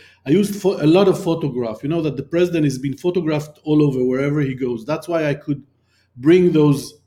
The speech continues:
debates into life, to put the audience inside the rooms. And the change in Obama's visibility from when he started a young man as a president and then,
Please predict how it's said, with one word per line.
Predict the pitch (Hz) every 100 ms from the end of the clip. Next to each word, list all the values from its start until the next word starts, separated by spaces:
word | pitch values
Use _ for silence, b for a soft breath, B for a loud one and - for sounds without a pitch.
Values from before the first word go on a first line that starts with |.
| 127
debates | 165 165 175 165 -
into | 156 151 151
life, | 147 143 -
to | -
put | - 160 -
the | 151 147
audience | 160 151 139 123
inside | 156 156 - 143 135
the | 123
rooms. | 123 131 117 - _ _ _ _ _ _ _ _ 127
And | 131 127
the | 131
change | - 202 202 151 - - _ _ -
in | 131 127 123 - _ 135
Obama's | 123 156 185 175 135
visibility | 127 123 131 156 175 170 113 95 _ _ _ _ _ _ _
from | - - 214 - B B _
when | 127 156 170
he | 156
started | - 160 170 151 147 b b b _ -
a | 143
young | 147 175 170 160
man | 156 156 139 120 - -
as | 143
a | 139
president | 143 165 165 139 131
and | 123 139
then, | 147 151